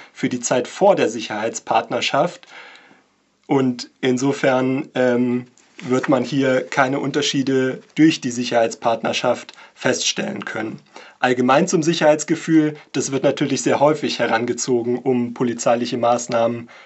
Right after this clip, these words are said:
zu legitimieren oder auszuweiten. Und es wird von der Polizei dann immer häufig suggeriert, dieses Sicherheitsgefühl,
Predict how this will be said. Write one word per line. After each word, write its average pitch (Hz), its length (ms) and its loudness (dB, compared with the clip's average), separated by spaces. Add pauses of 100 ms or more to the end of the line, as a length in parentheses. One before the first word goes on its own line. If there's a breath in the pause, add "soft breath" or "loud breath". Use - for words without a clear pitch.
(240 loud breath)
zu 127 400 -2
legitimieren 127 800 0
oder 117 260 2
auszuweiten. 151 760 4
Und 127 140 -4
es 117 160 -10
wird 143 280 0 (440 loud breath)
von 139 180 0
der 123 80 2
Polizei 135 600 2
dann 151 160 2
immer 143 220 2
häufig 151 360 2
suggeriert, 139 540 0
dieses 123 260 -8
Sicherheitsgefühl, 143 1080 0